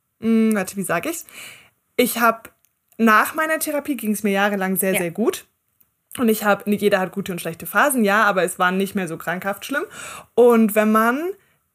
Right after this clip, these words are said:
Speaker 1: also ich bin dann schon in den, in diese Aussagen manchmal gerutscht, dass ich gesagt hab, ah, das kriegt man hin, ich hatte die Erkrankung
Speaker 2: Mhm.
Speaker 1: auch. So, also man vergisst, wie
Speaker 2: Ja.
Speaker 1: schlimm das ist. Und wenn man dann diese Gefühle wieder hat,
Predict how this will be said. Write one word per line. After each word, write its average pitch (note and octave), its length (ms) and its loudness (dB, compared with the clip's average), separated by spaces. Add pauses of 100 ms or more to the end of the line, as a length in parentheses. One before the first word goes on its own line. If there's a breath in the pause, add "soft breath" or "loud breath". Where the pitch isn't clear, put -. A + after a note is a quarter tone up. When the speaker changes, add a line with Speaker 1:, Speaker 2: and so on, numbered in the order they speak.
(320)
Speaker 1:
also A#3+ 180 2
ich F4 140 2
bin D4+ 100 0
dann B3+ 120 0
schon B3+ 100 -2
in A#3 120 2
den, A#3 380 0 (120)
in A3+ 120 2
diese G#3+ 240 2
Aussagen B3+ 340 2
manchmal G#3+ 300 0
gerutscht, G#3+ 320 0
dass G#3 140 -4
ich G#3 100 -12
gesagt G#3 240 -4
hab, G3+ 140 -8
ah, G3+ 80 -6
das F#3+ 120 -6
kriegt - 200 -10
man B3 120 0
hin, G#3 280 4
ich G3 120 -8
hatte G3 200 -8
die G3+ 120 -6
Erkrankung A3 440 -2
Speaker 2:
Mhm. A3 120 -2
Speaker 1:
auch. G3 340 2
So, - 120 -6
also A3+ 180 2
man A#3 160 2
vergisst, B3 560 -2
wie A#3 60 2
Speaker 2:
Ja. G#3 60 2
Speaker 1:
schlimm A#3+ 240 0
das G#3 100 -4
ist. - 260 -6 (220 loud breath)
Und A#3 160 4
wenn A#3+ 140 4
man C4 240 -2
dann G#3 240 2
diese G3 200 -4
Gefühle F#3+ 380 -4
wieder F3+ 240 -4
hat, - 360 0